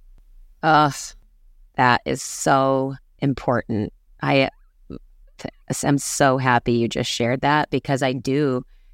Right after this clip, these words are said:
think that that is a piece of healing that is often missed and is often not given attention or as, is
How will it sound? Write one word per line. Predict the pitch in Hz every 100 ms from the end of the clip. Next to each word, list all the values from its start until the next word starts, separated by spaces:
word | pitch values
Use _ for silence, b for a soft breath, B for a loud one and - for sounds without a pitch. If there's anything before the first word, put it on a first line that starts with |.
| -
think | 135 127
that | 131 131
that | 127 131 -
is | 135 120 -
a | 127
piece | - 135 143 -
of | 123 120 127 - _ _ _
healing | - 127 123 120 120
that | 123
is | 123 -
often | 135 131 131 120 123
missed | 160 196 - - - _ - _
and | - 139
is | 135
often | 127 - 139 131
not | 127 123 120 - _ _ _ - - 127
given | 143 135 135 131 127 131 _ _ _
attention | 139 - 135 127 - 165 170 151
or | 131 123 123 123 - - -
as, | 131 131 131 131 - -
is | 101 135 123